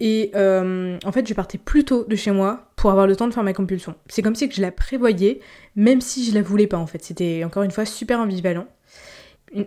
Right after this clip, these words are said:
un jour, je me suis arrêtée de faire ma compulsion pour aller, euh, au boulot, parce qu'il était l'heure.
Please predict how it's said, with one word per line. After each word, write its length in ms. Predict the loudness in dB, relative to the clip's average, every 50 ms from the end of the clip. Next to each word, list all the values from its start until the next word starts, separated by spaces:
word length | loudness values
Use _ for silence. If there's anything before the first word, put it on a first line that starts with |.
| -2 -2
un 100 | -2 0
jour, 260 | 2 2 2 2 2
je 120 | 2 0 -4
me 40 |
suis 120 | -4 -2 -4
arrêtée 240 | -4 -4 -2 -4 -4
de 80 | -4
faire 100 | -2 -2
ma 100 | -2 -2
compulsion 440 | -2 -4 -4 -4 -6 -8 -6 -6 -6
pour 220 | -4 -4 -4 -4
aller, 180 | -4 -2 -2 -2
euh, 180 | -2 -4 -6 -6 -6
au 60 | -6
boulot, 220 | -2 0 0 -2
parce 120 | -2 -4 -6
qu'il 140 | -6 -6 -4
était 160 | -4 -2 -2
l'heure. 240 | -2 -2 -2 -4